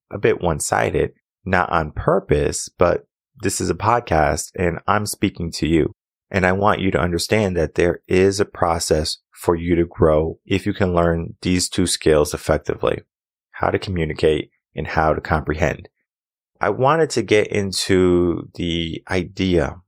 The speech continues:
of the world and what we are being told, because we are told one thing and we are labeled another thing. For example, if you are in school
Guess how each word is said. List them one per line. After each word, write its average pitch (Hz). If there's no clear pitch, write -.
of 80
the 95
world 85
and 85
what 101
we 101
are 85
being 80
told, -
because 82
we 120
are 110
told 85
one 87
thing 85
and 82
we 87
are 85
labeled 82
another 80
thing. 82
For 90
example, 76
if 92
you 95
are 92
in 87
school -